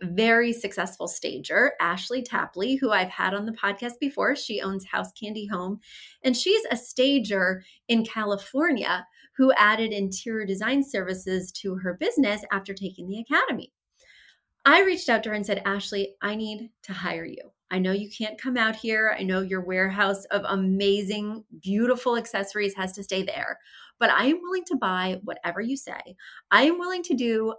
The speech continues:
whatever you say. I have seen your success stories on your social media. I want to be one of them." In an hour session with Ashley, I literally was just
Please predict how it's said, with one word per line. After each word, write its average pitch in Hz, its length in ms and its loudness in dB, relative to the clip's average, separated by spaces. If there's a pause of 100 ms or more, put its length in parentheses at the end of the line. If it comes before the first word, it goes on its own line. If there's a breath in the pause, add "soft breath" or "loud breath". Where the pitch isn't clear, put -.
whatever 170 420 -2
you 269 160 0
say. - 540 -4
I 190 160 2
have 202 180 -4
seen 277 800 2
your 208 160 -4
success 196 440 -6
stories 190 400 -4
on 170 120 -8
your 170 80 -12
social 226 320 -2
media. 190 420 2 (100)
I 196 140 4
want 196 300 -4
to 185 120 -16
be 175 240 -12
one 165 200 -6
of - 100 -10
them." - 1200 -18
In 220 80 0
an 185 180 -2
hour 226 320 8
session 233 440 -2
with 233 200 -4
Ashley, - 580 -2 (340 loud breath)
I 214 140 6
literally 214 420 2
was 196 160 4
just 196 180 0